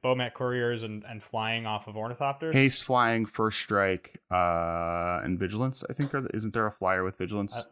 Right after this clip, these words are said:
Speaker 2: I forget what the last one
Speaker 1: uh,
Speaker 2: is.
Speaker 1: I don't know if there's a fly-, I don't know if they still play Vault Scourges, but, I mean, flying.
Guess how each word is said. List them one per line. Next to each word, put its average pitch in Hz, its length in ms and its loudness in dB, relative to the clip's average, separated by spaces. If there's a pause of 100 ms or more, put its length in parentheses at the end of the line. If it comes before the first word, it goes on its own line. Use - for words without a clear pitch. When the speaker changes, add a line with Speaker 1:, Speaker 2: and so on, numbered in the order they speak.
(200)
Speaker 2:
I 110 40 -2
forget 104 180 4
what 92 80 0
the - 60 -4
last 71 260 0
one 104 100 0
Speaker 1:
uh, 123 100 0
Speaker 2:
is. 123 220 0
Speaker 1:
I 135 80 -6
don't 165 100 0
know 190 60 2
if 196 80 0
there's 175 160 0
a 143 40 -10
fly-, 135 240 -2
I 139 60 0
don't 156 100 2
know 170 80 4
if 165 60 -2
they 151 100 0
still 139 180 -2
play 127 140 -2
Vault 110 280 -2
Scourges, 135 500 -2
but, 107 160 -4
I - 20 -4
mean, 104 200 -6
flying. 107 520 -4